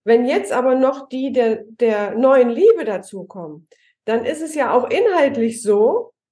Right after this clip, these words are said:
und da kannst du vielleicht mal reinspüren, äh, ähm, die Astrid will vielleicht einfach mal einen Abend, ähm, Paarzeit haben, Herzzeit haben,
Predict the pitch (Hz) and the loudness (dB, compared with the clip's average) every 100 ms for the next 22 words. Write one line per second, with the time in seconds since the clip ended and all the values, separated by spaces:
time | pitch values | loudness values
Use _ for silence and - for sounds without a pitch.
0 | - 220 240 247 247 233 247 226 202 233 | -14 -8 -6 -6 -8 -6 -4 -4 -4 -2
1 | 427 - - 226 214 202 214 - _ 247 | -4 -6 -2 2 2 0 -10 -20 _ -10
2 | - 240 233 - 80 233 247 240 226 233 | -2 0 0 -2 -2 0 2 0 -4 -6
3 | 240 226 196 - 233 262 - 285 - 262 | -2 -2 -2 -4 -4 -4 -4 -4 0 -2
4 | 294 247 240 269 - 233 269 285 262 247 | -2 -2 -2 0 -2 -4 -4 -4 -2 0
5 | 240 254 247 _ _ _ 226 240 - 226 | 0 -2 -8 _ _ _ -4 -4 -2 0
6 | 240 254 240 240 - 233 226 220 226 220 | 0 -2 -4 -6 -2 0 0 -2 -8 -18
7 | _ _ _ _ _ _ _ _ _ - | _ _ _ _ _ _ _ _ _ -20
8 | - 220 233 - 254 277 285 262 247 254 | -16 -14 -14 -6 -2 -2 -2 -2 -2 -2
9 | 220 220 240 226 - - - 247 247 240 | -6 -4 -2 -4 -6 -10 -4 -4 -4 -6
10 | 220 220 226 226 | -4 -4 -4 -8